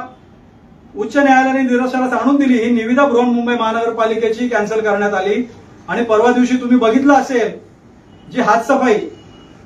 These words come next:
नाही हातसफाई नाही, साफसफाई, आरोग्य विभागामार्फत जे साफसफाईचं जी निविदा होती की त्याला सुद्धा कुठल्याही प्रकारची आर्थिक तरतूद नसताना तीन हजार कोटीच्या वरची ती आरोग्य विभागाने काढलेली निविदा होती, ती सुद्धा रद्द करण्यात आलेली आहे.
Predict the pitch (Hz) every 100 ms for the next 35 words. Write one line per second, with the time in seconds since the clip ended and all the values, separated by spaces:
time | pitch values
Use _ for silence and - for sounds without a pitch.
0 | - 226 220 - - 277 294 294 - 269
1 | 247 - 247 214 143 - - - - -
2 | 156 240 269 277 254 247 240 247 240 214
3 | 208 277 277 269 226 247 - 247 247 254
4 | 269 294 311 294 - - _ _ _ _
5 | - 330 302 269 269 247 226 240 214 196
6 | - - - - 208 208 202 208 247 240
7 | 254 285 247 208 214 247 220 196 208 208
8 | 277 294 - - - 262 - 202 - 277
9 | 254 240 - 233 240 - 269 285 247 254
10 | 269 254 269 262 247 226 262 254 254 220
11 | 233 233 233 226 233 226 226 226 208 208
12 | 208 208 208 214 214 208 233 220 208 214
13 | 214 202 196 196 180 180 175 170 175 190